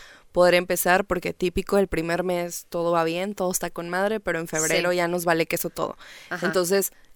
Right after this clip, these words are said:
Speaker 1: es parte, o sea, aplícalo también en eso, o sea, de que querer integrar todo de golpe a la rutina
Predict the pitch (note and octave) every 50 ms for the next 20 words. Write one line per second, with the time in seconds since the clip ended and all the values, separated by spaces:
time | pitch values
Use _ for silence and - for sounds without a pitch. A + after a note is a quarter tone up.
0 | - F#3 G3 F#3 - - - G#3+ G#3 G3 G3+ - G#3+ G#3 - G#3 G3+ G3+ E3+ E3
1 | D3+ - - - _ - - F3+ - - G3+ F#3+ - G#3 G#3+ A#3 G#3 G#3 F#3 F3+
2 | F3 F3 F#3 F#3 F#3+ G3+ G3+ - - F3+ E3 D#3+ - F3 E3 D#3+ E3+ E3 - -
3 | E3+ E3+ E3+ E3 E3+ - _ - - F3+ F3 F3+ F3+ F3+ G3 G#3 G3+ - G#3 F#3+
4 | F3+ F3+ F3 F#3 - F#3+ F#3 F#3 F#3 F3+ F3 E3 - - F3 F3+ F3 E3 E3 -
5 | - E3+ D#3+ E3+ F3 F3 F3+ G3